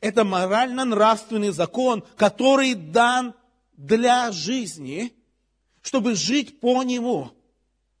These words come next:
Я обратил внимание, что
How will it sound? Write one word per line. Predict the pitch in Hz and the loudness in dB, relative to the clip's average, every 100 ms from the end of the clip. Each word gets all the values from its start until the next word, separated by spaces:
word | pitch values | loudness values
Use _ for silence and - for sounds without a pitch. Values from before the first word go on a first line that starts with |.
| _ _ _ _ _ _ _ _ _ _ _ _ _ _ _ _ _ _ _ _ _ _ | _ _ _ _ _ _ _ _ _ _ _ _ _ _ _ _ _ _ _ _ _ _
Я | 208 | -6
обратил | 226 208 220 | -4 -6 -6
внимание, | 190 202 214 240 165 | -8 -6 -8 -8 -12
что | - 170 143 | -10 -8 -8